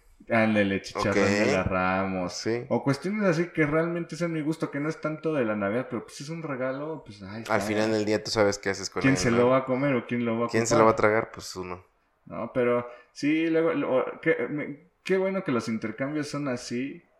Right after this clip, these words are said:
Speaker 1: o para, en mi caso, que antes era de, "Pues, a ti te tocó, vamos a
Speaker 2: Ujú.
Speaker 1: ponerle
Speaker 2: No es
Speaker 1: Federico".
Speaker 2: No sé si te acuerdas, pero nuestros amigos, nuestro grupo de amigos, una vez hubo un intercambio que se hizo a través de una página de internet, güey.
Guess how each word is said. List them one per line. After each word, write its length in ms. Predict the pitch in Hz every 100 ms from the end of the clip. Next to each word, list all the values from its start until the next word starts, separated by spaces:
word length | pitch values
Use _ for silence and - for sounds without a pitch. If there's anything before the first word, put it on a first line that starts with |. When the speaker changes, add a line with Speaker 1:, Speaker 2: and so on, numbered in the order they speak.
| -
Speaker 1:
o 160 | 98 -
para, 260 | 104 101
en 80 | 107
mi 80 | 110
caso, 480 | 117 120 147 - -
que 280 | 110 98 104
antes 340 | 113 120 120
era 140 | 120
de, 160 | 110 98
"Pues, 160 | - -
a 60 |
ti 100 | -
te 120 | 139
tocó, 360 | 156 113 - 113
vamos 200 | 117 110
a 40 |
Speaker 2:
Ujú. 80 | 95
Speaker 1:
ponerle 440 | 98 98 101 92 85 - - -
Speaker 2:
No 60 | 127
es 80 | 101
Speaker 1:
Federico". 540 | 101 107 101 - -
Speaker 2:
No 120 | - 151
sé 80 |
si 60 | 151
te 60 | 147
acuerdas, 400 | 160 170 180 -
pero 500 | 120 107 101 104 98
nuestros 380 | 101 104 104 101
amigos, 280 | 101 123 139
nuestro 260 | 107 98
grupo 220 | 101 110
de 60 | 135
amigos, 520 | 113 135 170 - - _ - - -
una 160 | 123 135
vez 200 | 135 147
hubo 140 | 139
un 100 | 143
intercambio 680 | 135 104 95 110 120 131 -
que 120 | 101
se 140 | 107
hizo 140 | 110 131
a 60 |
través 280 | 117 98 104
de 60 | 110
una 200 | 117 -
página 320 | 107 117 113
de 80 | 92
internet, 500 | 87 90 92 98 -
güey. 160 | 82